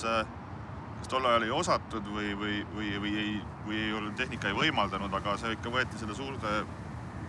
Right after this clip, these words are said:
lintmakiga selle nagu peale. Aga jaa, neli rida oli, et sul nagu noh, läks midagi pekki, pidi jälle otsast peale kõik uuesti tegema, et mingit, mingit arvutit seal kuskil nagu vahepeal küll ei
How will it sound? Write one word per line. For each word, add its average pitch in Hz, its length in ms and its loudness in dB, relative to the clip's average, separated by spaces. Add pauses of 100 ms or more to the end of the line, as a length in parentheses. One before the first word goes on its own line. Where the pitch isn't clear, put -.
lintmakiga 120 720 -4
selle 98 240 -6
nagu 95 180 -6
peale. 95 280 -4 (420)
Aga 110 160 4
jaa, 131 100 6
neli 139 240 2
rida 127 300 4
oli, 98 100 0
et 95 160 -4
sul 110 160 -2
nagu 107 240 0
noh, 98 80 -2 (1300)
läks 120 180 2
midagi 123 320 -2
pekki, 139 540 -2
pidi 120 100 -2
jälle 127 160 2
otsast 131 320 2
peale 110 220 2
kõik 113 180 -6
uuesti 98 240 -4
tegema, 90 320 -4
et 104 160 -8
mingit, 110 400 -4
mingit 110 380 2
arvutit 120 500 4
seal 101 200 0
kuskil 107 360 -4
nagu 104 240 0
vahepeal 101 480 4
küll 104 320 0
ei 92 160 0